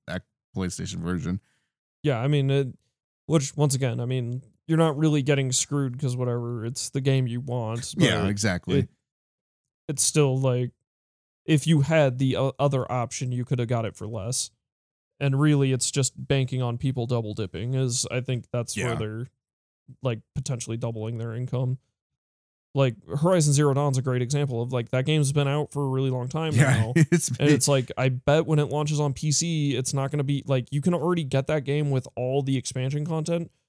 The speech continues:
Speaker 2: for, like, ten or fifteen bucks. But I bet when they launch it on P C, it's gonna be, like, sixty dollars. Yeah, it'll probably be, like, Horizon Zero Dawn complete, but it'll be probably launched at sixty and then dropped
Speaker 1: Yeah.
Speaker 2: over time.
Speaker 1: Yeah, it makes sense.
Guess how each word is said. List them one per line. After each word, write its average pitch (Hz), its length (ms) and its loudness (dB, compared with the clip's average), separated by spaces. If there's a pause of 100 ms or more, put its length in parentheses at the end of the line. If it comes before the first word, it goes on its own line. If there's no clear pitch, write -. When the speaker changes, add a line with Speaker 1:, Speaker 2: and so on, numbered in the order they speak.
(160)
Speaker 2:
for, 147 180 2
like, 127 280 0
ten 143 220 0
or 131 100 0
fifteen 127 400 -2
bucks. 113 440 -6 (460)
But 139 100 6
I 127 40 6
bet 139 220 6
when 147 100 2
they 131 100 4
launch 135 260 2
it 135 60 -2
on 127 120 2
P 139 160 -2
C, 143 260 2
it's 131 140 0
gonna 139 140 0
be, 131 140 0
like, 120 200 0 (320)
sixty 127 320 -2
dollars. 127 600 -4 (220)
Yeah, 143 220 0
it'll 131 180 2
probably 131 300 0
be, 131 220 0
like, 117 380 -2 (260)
Horizon 135 340 0
Zero 123 200 0
Dawn 120 240 -4
complete, 123 580 -4 (260)
but 127 120 0
it'll 123 120 0
be 127 200 -2
probably 123 540 -4 (100)
launched 123 360 -4
at 104 120 -6
sixty 131 560 -4 (320)
and 131 140 -2
then 123 140 0
dropped 127 280 0
Speaker 1:
Yeah. 117 100 2
Speaker 2:
over 113 220 -2
time. 127 480 -4 (720)
Speaker 1:
Yeah, 120 200 4
it 104 40 2
makes 90 220 -2
sense. 82 440 -6